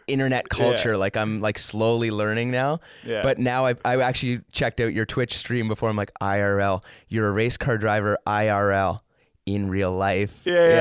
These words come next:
Speaker 1: yeah, yeah.
Speaker 2: Just learning the whole internet slang thing was like, I still don't, I'm not on board with it.
Speaker 1: 'Kay.
Speaker 2: Um, there, there's a bunch of things that I still don't understand.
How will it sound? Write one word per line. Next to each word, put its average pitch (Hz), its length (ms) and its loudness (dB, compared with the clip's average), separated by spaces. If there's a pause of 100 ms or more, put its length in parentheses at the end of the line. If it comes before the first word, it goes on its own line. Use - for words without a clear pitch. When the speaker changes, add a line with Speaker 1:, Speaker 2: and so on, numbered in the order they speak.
(100)
Speaker 1:
yeah, 110 260 2
yeah. 104 140 -2
Speaker 2:
Just 175 240 -4
learning 139 260 0
the 131 80 0
whole 123 120 2
internet 107 380 -8
slang 117 360 -4
thing 117 240 -4
was 104 160 -8
like, 107 240 -6
I 135 120 2
still 156 260 -2
don't, 120 220 -2
I'm 113 80 -2
not 120 160 -2
on 104 100 -6
board 101 220 -10
with 135 100 -10
it. - 160 -6 (160)
Speaker 1:
'Kay. 107 160 0 (240)
Speaker 2:
Um, 104 640 -4
there, 131 240 -2
there's 123 220 -4
a 117 60 -4
bunch 123 260 -2
of - 60 -18
things 120 400 -6
that 113 200 -6
I 113 120 -6
still 113 340 -6
don't 110 280 -6
understand. 110 680 -10